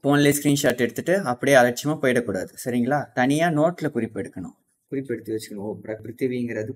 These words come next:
பொன்னிறம், நீருன்றது வெண்ணிறம், சேயுன்றது சிவப்பு நிறம்" அப்படின்ட்டு இதை note பண்ணி வச்சுக்கோங்க. Note பண்ணியாச்சா? பண்ணிருப்பீங்கன்னு நினைக்கிறேன். பண்ணுங்க, பண்ணுங்க. "சரி, இதை பத்திலாம் நீ ஏன் வரா இப்ப சொல்ற?" அப்படின்ட்டு நீங்க கேட்கலாம். விஷயம் இருக்கு,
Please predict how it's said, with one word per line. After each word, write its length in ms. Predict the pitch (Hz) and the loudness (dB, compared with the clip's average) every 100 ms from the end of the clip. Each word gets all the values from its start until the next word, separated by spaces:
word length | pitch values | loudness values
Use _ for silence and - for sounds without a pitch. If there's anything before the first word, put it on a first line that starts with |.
| - | -12
பொன்னிறம், 480 | 117 117 110 104 107 - _ _ _ | -10 -8 -8 -8 -12 -18 _ _ _
நீருன்றது 600 | 110 123 123 123 120 110 139 | -4 -2 0 -2 -4 -4 -6
வெண்ணிறம், 500 | 113 117 120 110 107 110 - _ _ | -4 -4 -4 -4 -8 -12 -20 _ _
சேயுன்றது 640 | - 120 120 120 120 113 | -8 -2 -2 -2 -4 -6
சிவப்பு 340 | 127 113 117 110 | -8 -10 -12 -12
நிறம்" 260 | 104 104 - _ | -12 -14 -16 _
அப்படின்ட்டு 420 | 110 107 123 139 | -14 -10 -8 -6
இதை 200 | 113 107 | -6 -6
note 240 | 113 123 - | -8 -10 -10
பண்ணி 160 | 104 | -10
வச்சுக்கோங்க. 340 | 101 - 175 - _ - | -12 -16 -20 -20 _ -18
Note 180 | 113 - | -14 -10
பண்ணியாச்சா? 480 | 113 120 117 147 170 175 _ | -8 -8 -10 -8 -8 -10 _
பண்ணிருப்பீங்கன்னு 580 | 113 117 107 110 107 101 | -10 -10 -8 -10 -8 -10
நினைக்கிறேன். 320 | 90 85 _ | -12 -16 _
பண்ணுங்க, 300 | 110 107 104 | -10 -8 -8
பண்ணுங்க. 260 | 101 87 - _ - | -10 -14 -16 _ 0
"சரி, 200 | 170 - | 2 2
இதை 200 | 131 147 | 0 2
பத்திலாம் 420 | 170 170 180 180 175 | 2 2 2 4 4
நீ 140 | 160 | 4
ஏன் 160 | 165 160 | 2 4
வரா 160 | 147 139 | 4 2
இப்ப 220 | 135 120 - | 2 -2 -2
சொல்ற?" 240 | 127 131 123 104 - | 0 2 0 -2 -4
அப்படின்ட்டு 540 | 120 120 135 139 139 127 | -6 -4 -2 -2 -2 -4
நீங்க 160 | 113 | -4
கேட்கலாம். 480 | 107 117 127 104 113 - _ _ - _ _ _ | -4 -6 -4 -6 -8 -12 _ _ -20 _ _ _
விஷயம் 380 | 123 135 190 147 | -4 0 2 2
இருக்கு, 320 | 127 120 127 | 0 -2 -2